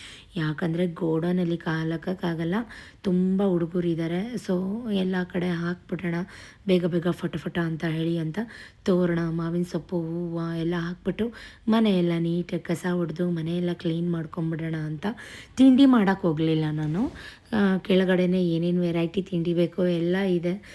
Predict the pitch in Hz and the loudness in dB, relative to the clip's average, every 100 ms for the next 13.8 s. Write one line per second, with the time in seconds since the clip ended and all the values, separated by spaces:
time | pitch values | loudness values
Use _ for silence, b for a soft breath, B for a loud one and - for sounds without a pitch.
0 | B B - 214 190 185 185 - 185 180 | B B 0 2 4 2 0 0 -2 0
1 | 196 180 190 202 208 175 185 180 180 175 | 0 0 0 0 2 2 2 0 0 0
2 | 175 180 170 202 190 196 202 196 185 180 | 2 2 2 2 2 0 0 -2 0 0
3 | 190 202 196 180 202 202 - - - 214 | 0 0 0 0 -2 -4 -14 -18 -4 0
4 | 185 190 220 208 208 208 202 202 196 196 | 4 6 6 4 4 4 4 4 4 2
5 | 190 185 190 202 - 240 269 277 202 220 | 0 0 0 -2 0 2 4 6 4 4
6 | 220 208 170 170 196 220 B B B B | 4 2 0 -2 -2 -4 B B B B
7 | 185 185 190 185 160 175 190 175 165 175 | 6 6 4 4 2 2 4 4 4 4
8 | 190 196 196 190 175 170 180 160 180 185 | 2 2 4 4 2 -2 -4 -2 -2 -2
9 | 196 - 196 190 190 175 160 160 170 170 | -2 0 2 2 2 2 2 2 0 -2
10 | 165 160 165 220 254 220 214 190 180 196 | -2 -2 -2 0 0 2 0 0 -2 -6
11 | 180 185 233 B B B B 247 240 208 | -4 -4 -4 B B B B 4 6 6
12 | 240 233 - 254 254 214 180 165 175 202 | 6 2 2 4 6 6 6 2 0 0
13 | 208 180 185 175 165 254 269 | 2 2 2 0 0 -2 -4